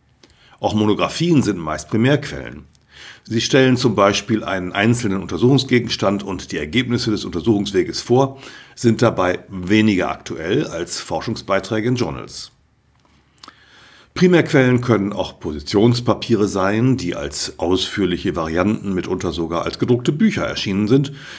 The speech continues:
insofern ebenfalls weniger aktuell qua Inhalt und Resultaten. Häufig finden sich solche Texte in Sammelbänden,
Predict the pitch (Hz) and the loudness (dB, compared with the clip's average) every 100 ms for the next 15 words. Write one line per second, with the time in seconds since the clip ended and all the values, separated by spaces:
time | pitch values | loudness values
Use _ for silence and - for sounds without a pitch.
0 | - 110 101 104 90 98 101 104 90 85 | -2 2 2 2 0 0 0 0 0 -2
1 | - 82 85 90 82 - - 85 92 92 | -2 -2 0 0 -2 -2 -6 -4 -4 -4
2 | - 87 82 78 80 - 76 69 - - | -6 -6 -6 -6 -8 -8 -12 -12 -16 -16
3 | 87 76 92 69 - - - _ _ _ | -12 -8 -8 -10 -14 -18 -20 _ _ _
4 | _ _ _ _ _ _ _ _ _ _ | _ _ _ _ _ _ _ _ _ _
5 | _ _ - - _ _ - 120 127 123 | _ _ -18 -18 _ _ 0 2 4 2
6 | - - - 135 135 110 - 107 104 - | 0 -10 -2 2 2 2 0 -2 -2 -2
7 | 107 - - - 98 98 98 98 107 69 | -4 -4 -6 -8 -8 -8 -4 -2 -2 -4
8 | - - 62 - - | -8 -12 -14 -18 -20